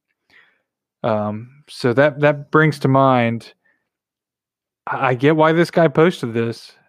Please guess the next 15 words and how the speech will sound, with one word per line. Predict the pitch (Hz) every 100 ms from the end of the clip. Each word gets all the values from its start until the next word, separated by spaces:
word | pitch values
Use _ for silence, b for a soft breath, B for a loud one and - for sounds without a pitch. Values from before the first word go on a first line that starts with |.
| _ _ _
because | 127 - 123 117
I | 117
would | 127
say | - 147 139
in | 127
almost | 127 131 -
every, | 135 127 135 131 127 123 135
not, | 151 139 147
maybe | 147 147
not | 143
every, | 139 139 127 117
but | 117 117
maybe | 131 123 117
ninety | 120 123 120 120
percent, | 123 107 - 123 107